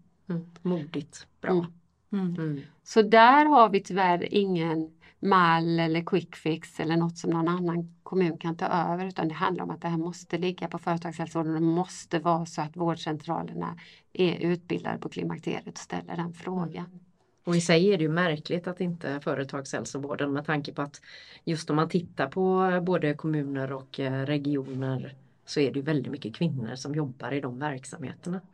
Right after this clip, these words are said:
Speaker 2: Mm.
Speaker 1: Det är konstigt att man inte vill stötta upp med den delen. Så här, det är ett underbetyg för dem.
Speaker 2: Mm.
Speaker 1: Så det, där ska vi trycka på.
Speaker 3: Ja, för vad har de sagt som, eh, inte ville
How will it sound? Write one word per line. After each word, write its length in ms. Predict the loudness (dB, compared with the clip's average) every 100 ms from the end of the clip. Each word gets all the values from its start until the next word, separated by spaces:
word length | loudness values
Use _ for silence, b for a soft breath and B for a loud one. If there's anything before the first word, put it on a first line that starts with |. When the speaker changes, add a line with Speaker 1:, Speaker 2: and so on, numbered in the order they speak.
| _ -8
Speaker 2:
Mm. 200 | -8 -8 -10
Speaker 1:
Det 80 | -10
är 40 |
konstigt 380 | -4 -4 -4 -10
att 120 | -8
man 120 | -6
inte 200 | -8 -8
vill 280 | -10 -10 -12 -16
stötta 360 | -12 -10 -6
upp 200 | -8 -6
med 80 | -6
den 160 | -4 -6
delen. 320 | -10 -10 -14 _ _ -12 -8
Så 120 | -4
här, 100 | -2
det 140 | -2
är 40 | -2
ett 60 | -2
underbetyg 640 | -4 -4 -8 -4 -2 -4
för 100 | -8
dem. 220 | -10 -12 -14 _ -6
Speaker 2:
Mm. 220 | -4 -4
Speaker 1:
Så 160 | -6 -6
det, 380 | -4 -2 -2 -2
där 260 | -4 -4
ska 180 | -6 -8
vi 100 | -8
trycka 260 | -8 -8 -8
på. 160 | -8 -12 _ -18 B B
Speaker 3:
Ja, 200 | -2 -2 -2
för 60 | 0
vad 140 | 2
har 80 | 6
de 220 | 6 6
sagt 500 | 4 -2 -2 -6 -6
som, 440 | -2 2 2 0 0
eh, 500 | 0 0 -2 0 2
inte 340 | 2 4 4
ville 600 | 6 6 4 0 -2